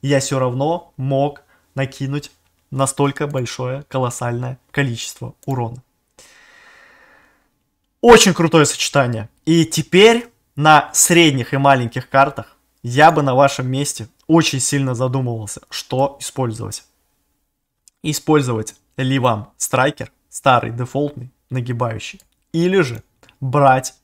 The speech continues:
вот эту вот дикую, жесткую машину, которая просто очень жестко мне нравится на данный период времени, поэтому пробуйте, тестируйте. Я думаю, что это новая мета крусейдеров,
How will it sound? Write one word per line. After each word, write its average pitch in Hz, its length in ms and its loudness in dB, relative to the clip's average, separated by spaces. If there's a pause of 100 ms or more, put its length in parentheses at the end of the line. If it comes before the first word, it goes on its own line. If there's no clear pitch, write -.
(420)
вот 160 300 2
эту 135 240 2
вот 123 240 -8 (420)
дикую, 135 560 -2 (120)
жесткую 123 760 -6
машину, 127 640 -6
которая 131 400 -2 (100)
просто 160 680 6 (520)
очень 165 440 4
жестко 123 300 -4
мне 117 140 -4
нравится 117 460 -2 (580)
на 135 140 0
данный 127 380 0
период 127 320 -4
времени, 139 380 -4
поэтому 123 440 -6
пробуйте, 151 480 -2
тестируйте. 135 600 -4
Я 135 100 2
думаю, 147 240 -4
что - 180 -6
это 131 140 -6
новая 143 320 0
мета 139 260 -4
крусейдеров, 143 600 -6